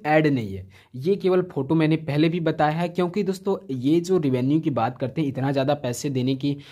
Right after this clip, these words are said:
आपको बे-, बात करते हैं, तो दोस्तों इतना पैसा तो Google AdSense खुद नहीं देता, किसी को भी नहीं देता। और इसके बाद ये Google AdSense के ही Google Chrome पे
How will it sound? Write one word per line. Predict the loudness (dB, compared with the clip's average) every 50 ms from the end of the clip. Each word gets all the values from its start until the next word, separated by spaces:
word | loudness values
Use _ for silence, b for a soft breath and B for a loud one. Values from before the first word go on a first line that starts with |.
| B B B
आपको | -4 -4 -4 -2 0 2 2
बे-, | 2 0 -4 -6 -4 -4 -4 -4
बात | -4 -2 0 0 0 0 0
करते | -4 -4 -4 -4 -4
हैं, | -4
तो | -4 -2
दोस्तों | -4 -4 -4 -4 -6 -6 -4 -4
इतना | -2 0 2 2 2
पैसा | 2 0 -2 -2 -2 -2 -4
तो | -2 -2 -2
Google | 0 0 2 2 2 2 2 0
AdSense | -2 -4 -2 -2 -4 -4 -4
खुद | -4 -4 -2 0
नहीं | 2 2 2
देता, | 2 2 0 0 -2
किसी | -2 -2 -6 -6 -6 -8
को | -4 0 0 2
भी | 2 4
नहीं | 4 4 4 4
देता। | 0 -6 -8 -12 -18 B B B B B B B B B B B _ -2
और | 2 4 4 4 2 2
इसके | -2 -4 -2 -2 0
बाद | 2 2 2 2 0 -2
ये | 0 2 4 4 4 4 2
Google | 2 0 0 2 2 0 0 0
AdSense | -4 -6 -4 -4 -4 -2 -2 -2
के | -2 0 0
ही | 0 0 0 0 0 0 -2 -4 B B B B B -4
Google | -2 0 2 4 2 2
Chrome | 2 4 4 4 4 4
पे | 4 4